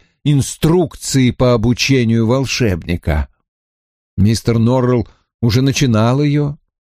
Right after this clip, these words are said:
в те времена, когда только стал наставником мистера Стрэнджа. Заметки и материалы для книги занимали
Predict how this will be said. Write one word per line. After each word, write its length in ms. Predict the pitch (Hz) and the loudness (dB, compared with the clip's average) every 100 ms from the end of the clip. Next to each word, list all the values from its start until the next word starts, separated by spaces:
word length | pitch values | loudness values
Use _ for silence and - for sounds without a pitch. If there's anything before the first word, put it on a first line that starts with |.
| _ | _
в 60 | |
те 160 | - 240 | -4 0
времена, 480 | 135 160 185 214 135 | 2 2 2 2 0
когда 320 | 127 123 147 | -2 0 0
только 300 | 139 135 131 | 0 -2 -2
стал 240 | - 147 | 0 0
наставником 840 | 127 131 - 143 139 113 113 117 107 | 0 -2 -2 -2 0 0 -2 0 0
мистера 500 | 110 127 - 117 113 | 2 0 0 -2 -2
Стрэнджа. 720 | - - 156 90 78 - - - _ _ _ - | -4 -2 0 0 -4 -10 -14 -16 _ _ _ -4
Заметки 640 | 92 104 113 165 - - | 0 2 2 0 0 -2
и 80 | 120 | 0
материалы 720 | 110 - 110 104 143 131 110 | 0 0 0 2 2 2 0
для 180 | 95 101 | 0 -2
книги 480 | - 131 208 175 131 | 0 0 2 2 2
занимали 680 | 120 110 120 160 175 151 | 2 2 2 2 0 -2